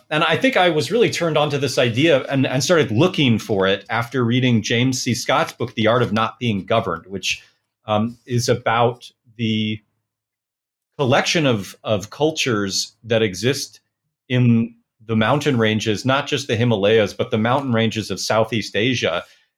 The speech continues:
that had no real cultural, uh, not real, whatever that means. They ha-, they had no unified, um,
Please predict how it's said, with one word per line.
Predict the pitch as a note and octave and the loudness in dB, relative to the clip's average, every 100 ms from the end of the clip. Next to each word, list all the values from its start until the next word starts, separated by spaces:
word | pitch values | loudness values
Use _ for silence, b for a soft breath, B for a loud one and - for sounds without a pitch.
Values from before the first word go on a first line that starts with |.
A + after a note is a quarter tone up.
| _ | _
that | A#2 A2+ | -4 -2
had | - E3+ E3 B2+ | 0 0 0 2
no | B2+ C#3+ B2 | 4 4 2
real | B2 C3+ B2 | 0 0 -2
cultural, | - A#2+ - B2+ A2 G#2 G2 _ _ _ _ _ G#2 | -2 -4 -2 2 2 2 -4 _ _ _ _ _ -4
uh, | G2+ G#2 | -2 0
not | C3+ - G#2 | -2 -4 -2
real, | A#2+ A2+ F#2+ | 2 2 4
whatever | G#2+ G2 | 2 2
that | F#2+ | 0
means. | F#2 - | -4 -2
They | B2+ | 0
ha-, | A#2+ - | 0 -2
they | B2+ | 0
had | C3+ D#3+ C3 | 2 0 2
no | C#3+ D3+ E3 D#3+ - _ _ _ _ _ G#2 | 2 4 2 0 -8 _ _ _ _ _ -2
unified, | B2+ D3+ C#3+ B2+ A2 G#2+ G#2+ G#2 G#2 _ _ _ _ _ G2+ | 0 2 2 2 2 2 2 -2 -8 _ _ _ _ _ -6
um, | G#2 G2+ G#2+ | -4 -4 -6